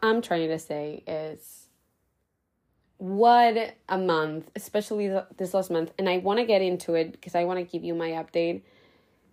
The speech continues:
which is basically that, which this past month, I felt that life was a simulation.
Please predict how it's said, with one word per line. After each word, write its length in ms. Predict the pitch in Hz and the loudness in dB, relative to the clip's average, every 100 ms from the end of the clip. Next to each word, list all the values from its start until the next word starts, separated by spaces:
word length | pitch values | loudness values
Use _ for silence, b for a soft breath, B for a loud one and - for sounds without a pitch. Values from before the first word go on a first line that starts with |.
| _ - | _ -2
which 180 | 262 | 2
is 160 | 392 427 | 2 2
basically 540 | 226 214 226 - 240 | 0 0 -2 0 4
that, 520 | 269 403 170 151 147 - | 6 6 4 2 -2 0
which 300 | 196 - 214 - _ _ - | -2 -2 -14 -16 _ _ -2
this 280 | 196 311 311 | 6 6 8
past 240 | 262 - | 4 4
month, 260 | 202 185 185 | 2 2 2
I 80 | 190 | 0
felt 400 | 185 185 180 175 | 2 2 4 4
that 400 | 175 165 165 - _ _ _ _ - | 4 4 2 -4 _ _ _ _ 0
life 440 | 180 175 180 180 | 6 8 6 4
was 140 | 196 | 0
a 80 | 185 | 0
simulation. 920 | 180 185 175 160 156 156 208 208 233 | 0 2 4 4 2 2 2 2 0